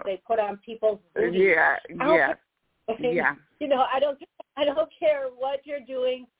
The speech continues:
Speaker 1: Find a way to bring cash in hand, um, and,
Speaker 2: Mm-hmm.
Speaker 1: and go with that, because I feel like that's gonna be the way to help you have the most secure, safest move. Now, if you're putting six months, if you're putting in your destination in a six-month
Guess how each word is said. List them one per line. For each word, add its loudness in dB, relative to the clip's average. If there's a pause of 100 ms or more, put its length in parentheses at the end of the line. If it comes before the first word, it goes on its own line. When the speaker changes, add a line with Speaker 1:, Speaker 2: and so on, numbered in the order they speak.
(340)
Speaker 1:
Find -4
a -8
way -6
to -14
bring -10 (120)
cash 0 (100)
in 0
hand, -8 (460)
um, -2 (140)
and, 2
Speaker 2:
Mm-hmm. -8
Speaker 1:
and -2
go 0
with -10
that, -4
because -10
I -8 (100)
feel -4
like -2
that's -2 (100)
gonna -4
be -12
the -6
way -2 (380)
to -4
help 0
you -10
have -2
the -4
most -6
secure, -4
safest 0
move. -2 (340)
Now, 4
if 2
you're 0
putting -2
six -4
months, -6 (260)
if -4
you're -2
putting -2
in -4
your 2
destination -4
in -6
a -6
six-month -4